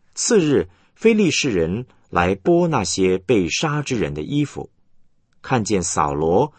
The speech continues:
和他儿子扑倒在基利波山，他们剥了他的军装，拿着他的首级和盔甲，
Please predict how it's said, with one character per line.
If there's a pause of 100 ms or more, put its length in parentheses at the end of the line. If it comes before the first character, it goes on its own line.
(160)
和
他
儿
子
扑
倒
在 (220)
基
利
波
山， (960)
他
们
剥
了
他
的
军
装， (760)
拿
着
他
的
首
级
和
盔
甲，